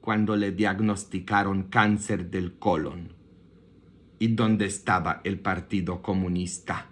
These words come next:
en ese tiempo? ¿Dónde estaban sus amigos de las parandas? En ningún lugar. Los que estaban a su lado eran mi abuelita y nosotros.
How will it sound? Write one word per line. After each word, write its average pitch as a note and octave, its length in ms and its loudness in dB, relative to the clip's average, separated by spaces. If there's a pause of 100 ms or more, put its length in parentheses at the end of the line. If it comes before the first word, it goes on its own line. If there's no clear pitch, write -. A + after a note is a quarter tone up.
(300)
en G#2 160 4
ese F#2+ 260 -2
tiempo? F#2 560 -2 (240)
¿Dónde B2 320 6
estaban G#2 520 4
sus G2+ 340 -4
amigos G2 760 0 (160)
de G#2+ 140 6
las F#2+ 200 2
parandas? F#2+ 1000 0 (500)
En G#2 220 2
ningún G2+ 480 4
lugar. F#2+ 520 0 (520)
Los G#2+ 240 0
que A2 100 0
estaban G#2+ 540 6
a F#2 80 0
su G#2 200 0
lado G2+ 420 2
eran G#2 260 4
mi G2+ 100 2
abuelita B2 840 4 (1900)
y A2 100 6
nosotros. - 1120 -4